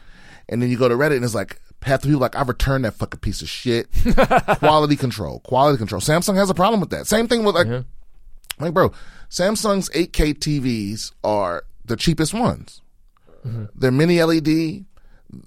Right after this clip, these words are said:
Speaker 1: They come in around, you know, from, they're anywhere from, like, forty-five hundred to seven grand, depending on the size. And it's, and the, the, you know, the Sony eight K T V is anywhere from s-, six to ten grand,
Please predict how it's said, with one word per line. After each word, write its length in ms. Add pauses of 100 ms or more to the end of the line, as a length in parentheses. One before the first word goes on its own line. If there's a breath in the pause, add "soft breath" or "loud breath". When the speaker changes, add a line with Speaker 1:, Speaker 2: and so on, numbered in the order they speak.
Speaker 1:
They 180
come 200
in 140
around, 760 (100)
you 80
know, 80
from, 280
they're 140
anywhere 220
from, 140
like, 240
forty-five 520
hundred 240
to 40
seven 300
grand, 260
depending 280
on 100
the 60
size. 600 (1120 soft breath)
And 140
it's, 220 (260)
and 240
the, 220
the, 220
you 120
know, 100
the 120
Sony 720 (520)
eight 160
K 220
T 240
V 300
is 380 (960)
anywhere 380
from 280 (680)
s-, 180 (120)
six 360
to 120
ten 260
grand, 460